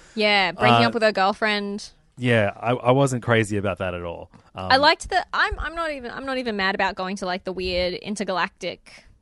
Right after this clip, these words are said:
Speaker 1: universe spanning university. That seems kind of fun.
Speaker 2: Mm.
Speaker 1: Um, I liked her reuniting with Prodigy,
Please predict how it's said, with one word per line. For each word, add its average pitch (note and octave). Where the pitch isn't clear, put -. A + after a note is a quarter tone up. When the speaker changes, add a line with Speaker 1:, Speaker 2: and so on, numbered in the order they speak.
Speaker 1:
universe F#3
spanning F3
university. G#3
That C4
seems G3
kind F#3
of G3
fun. B3+
Speaker 2:
Mm. B2+
Speaker 1:
Um, G3+
I A#3+
liked A3
her G3
reuniting G3+
with F#3+
Prodigy, C#4+